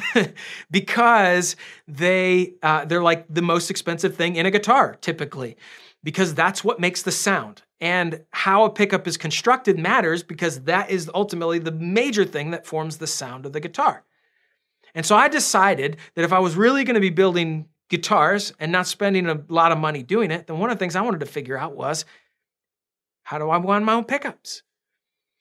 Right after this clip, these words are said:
Well, the problem is, you've got this bobbin that has thousands upon thousands of wraps of this wire on it. Who wants to do that by hand?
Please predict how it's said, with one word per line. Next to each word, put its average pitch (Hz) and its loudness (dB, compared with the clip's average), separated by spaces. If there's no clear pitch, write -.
Well, 190 2
the 208 2
problem 247 4
is, 208 -2
you've 247 -2
got 214 2
this 170 -2
bobbin 220 4
that 202 -2
has 220 2
thousands 262 6
upon 226 4
thousands 240 4
of 190 4
wraps 233 4
of 208 2
this 196 2
wire 233 4
on 170 4
it. 196 -2
Who 302 4
wants 381 6
to 285 0
do 262 2
that 302 6
by 214 4
hand? 160 -4